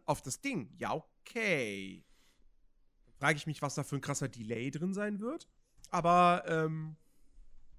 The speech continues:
das wär, das wär, das wär nice. Also wenn du das, wenn du das Ding überall mit hinnehmen kannst, so dass deine P S fünf zu Hause stehen und streamst dann die ganze Zeit und bedienst die quasi remote aus der Ferne, das wär schon irgendwo ganz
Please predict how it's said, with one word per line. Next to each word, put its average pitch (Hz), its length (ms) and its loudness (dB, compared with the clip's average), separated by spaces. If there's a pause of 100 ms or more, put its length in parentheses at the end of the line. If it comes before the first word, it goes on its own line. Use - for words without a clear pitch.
(100)
das 170 180 0
wär, 254 300 10
das 196 260 -2
wär, - 60 -10
das 185 240 -4
wär 196 100 -2
nice. 104 600 -2
Also 143 160 -2
wenn 180 120 4
du 165 80 2
das, 147 220 -4
wenn 139 100 0
du 127 80 0
das 110 220 -8
Ding 311 160 0
überall 247 300 6
mit 147 100 2
hinnehmen 233 320 0
kannst, 320 320 -4
so 170 100 -4
dass 156 140 -2
deine 156 160 0
P 143 140 2
S 143 80 -2
fünf 240 200 -4
zu - 120 -4
Hause 139 180 0
stehen 160 340 -4 (1900)
und 160 140 -2
streamst 165 320 0
dann 254 100 0
die 240 60 -2
ganze 233 240 -2
Zeit 247 340 0
und 151 140 -6
bedienst 143 340 0
die 185 60 -10
quasi 151 560 2 (420)
remote 147 480 6
aus - 100 -2
der 139 120 -4
Ferne, 151 360 -2 (1040)
das 185 440 0
wär 277 200 8
schon 247 180 0
irgendwo 226 360 -2
ganz 127 400 -4